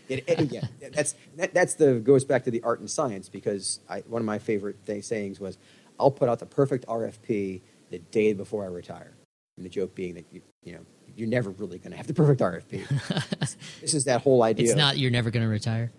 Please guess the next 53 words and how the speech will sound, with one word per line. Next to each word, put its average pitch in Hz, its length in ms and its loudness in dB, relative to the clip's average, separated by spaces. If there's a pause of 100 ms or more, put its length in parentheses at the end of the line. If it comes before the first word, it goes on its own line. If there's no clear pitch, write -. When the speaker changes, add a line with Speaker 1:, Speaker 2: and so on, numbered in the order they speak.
(460)
Speaker 1:
Oh, 120 120 -8
yeah, 104 240 -10
that's 101 160 -14
a - 20 -18
good - 100 -14
one. 151 440 -4 (400)
Speaker 2:
<laughs> - 320 -20
Speaker 1:
But 139 140 -4 (280)
I, 135 240 -4
and 127 100 -8
I 110 40 -8
never 107 260 -10
actually 92 300 -10
retired. 87 340 -10
I - 40 -16
just, - 260 -20
I 92 140 -18
left. 101 200 -16 (160)
<laughs> - 160 -4
But 240 220 10
the 190 140 10
idea 147 400 10 (240)
is 127 200 4
that 113 180 4 (680)
you're 143 180 2
always 139 280 8
looking 120 220 0
for 113 100 -8
that 104 120 -4
perfect 101 280 -10
R 98 160 -10
F 95 140 -20
P. - 160 -12 (300)
Speaker 2:
Yep. 95 120 -12
Speaker 1:
You're 98 80 -6
putting 120 400 4
more 120 380 -2
and 113 120 -8
more 110 240 -8
effort - 280 -12
trying 104 260 -10
to 95 60 -10
get 98 320 -8
closer 123 340 0
and 101 80 -8
closer 104 320 -4
to 95 80 -14
the 98 60 -14
perfect 95 200 -12
one. 104 140 -12
And 107 80 -16
it 95 120 -12
starts - 500 -6